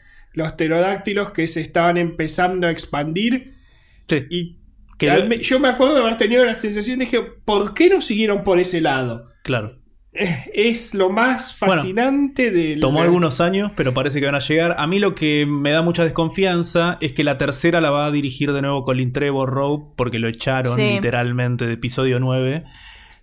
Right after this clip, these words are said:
Speaker 2: de Star Wars. Y bueno, me parece que vamos a volver a una cosa un poco más boluda.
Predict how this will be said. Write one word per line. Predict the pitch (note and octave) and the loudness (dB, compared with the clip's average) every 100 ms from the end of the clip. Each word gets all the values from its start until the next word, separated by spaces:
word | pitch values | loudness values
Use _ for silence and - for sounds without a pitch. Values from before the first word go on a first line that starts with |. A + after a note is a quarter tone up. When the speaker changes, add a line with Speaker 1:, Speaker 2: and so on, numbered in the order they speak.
| _ | _
Speaker 2:
de | D#4 B2 | -12 -8
Star | A#2 B2+ | -4 -2
Wars. | C3+ C#3+ D#3 E3+ - _ - | 0 0 -2 -6 -12 _ -10
Y | D3 B2 A#2+ A#2 | -6 -4 -4 -4
bueno, | A#2 G#2+ - C3+ | -6 -8 -14 -8
me | A#2+ A#2+ A#2 | -6 -4 -4
parece | B2+ B2 C3 C3+ | -4 -2 -2 0
que | |
vamos | B2 A#2+ A#2+ | 0 -2 -2
a | |
volver | A#2 A#2+ | -2 0
a | A#2+ | -2
una | A#2 | -2
cosa | A#2 A#2+ | -4 -4
un | A2+ | -4
poco | G#2 A2+ | -4 -4
más | A2+ A2+ | -4 -4
boluda. | A2+ A2+ A2+ G#2+ G#2+ | -4 -2 -2 -4 -10